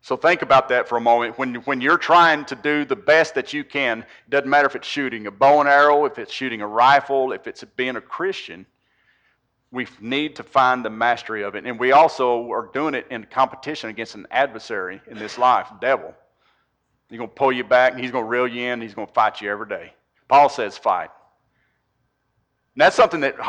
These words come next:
is hard just to, to sit there and offer up excuses to the devil, isn't it? And reason through that. "Oh,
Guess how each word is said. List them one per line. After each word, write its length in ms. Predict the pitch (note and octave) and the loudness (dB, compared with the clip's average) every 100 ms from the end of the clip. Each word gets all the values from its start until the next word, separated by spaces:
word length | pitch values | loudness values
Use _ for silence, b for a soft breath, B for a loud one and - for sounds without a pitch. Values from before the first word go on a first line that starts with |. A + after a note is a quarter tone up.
| D#3 | 0
is 120 | D3+ | 2
hard 320 | D#3 E3 E3 | 6 6 4
just 240 | C#3 - - | -4 -8 -4
to, 140 | B2+ | -4
to 140 | - C3 | -4 -6
sit 280 | - D3+ | -2 -2
there 180 | D3+ D3 | 0 0
and 100 | C3+ | 4
offer 300 | B2 D3 D3 | 6 6 4
up 120 | C#3+ | 0
excuses 580 | B2 - - E3+ G#3 B2 | -2 -12 -8 -8 -8 -12
to 100 | - | -12
the 80 | A2 | -12
devil, 460 | G2 B2+ E3+ A#2+ C3+ | -2 0 2 0 -4
isn't 180 | F#3+ | -4
it? 140 | G#3 - | -8 -10
And 240 | C3 G#2+ | -10 -10
reason 320 | G#2+ C#3+ E3 D#3 | -4 -4 -6 -10
through 200 | D#3+ E3 | -8 0
that. 200 | F3 C#3 | 2 4
"Oh, 320 | D#3 - | 2 0